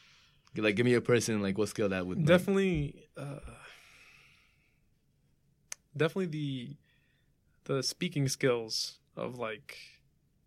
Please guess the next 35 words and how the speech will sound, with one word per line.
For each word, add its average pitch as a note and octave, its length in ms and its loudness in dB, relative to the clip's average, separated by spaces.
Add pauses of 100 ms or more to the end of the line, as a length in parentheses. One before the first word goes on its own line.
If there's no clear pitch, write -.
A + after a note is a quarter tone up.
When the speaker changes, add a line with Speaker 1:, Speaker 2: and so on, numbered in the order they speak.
(140)
Speaker 2:
a - 60 -6
lot C#3 200 2
of - 160 -8
peace D3 240 -8
talkers. - 680 -10 (200)
Speaker 1:
Peace G2 160 -6
talkers? C3 420 -6
Speaker 2:
Yeah, - 540 -6 (140)
like, C3 280 -4
uh, C3+ 160 -2
you C3+ 140 -6
know, C3+ 260 -8
famous C3 320 -6
one C3 80 -8
like, B2+ 360 -14
uh, - 340 -6 (1200)
like B2 180 0 (400)
Mandela. B2 640 -4 (280)
Speaker 1:
Mm-hmm. G#2+ 160 -2
Speaker 2:
Uh, B2+ 720 -4 (1500)
there's, E3 200 2
like, A#3 140 4
a F3 60 -2
couple. F3 320 -2
There's, F3 180 2
like, C#4 180 -2
a D#3+ 60 -4
couple F3+ 280 -4
of C3+ 160 -4
good C#3+ 140 -2
ones C3+ 160 0
like C#3 140 0
that. C#3 220 2 (140)
The, C#3+ 380 -2
uh, B2+ 300 -4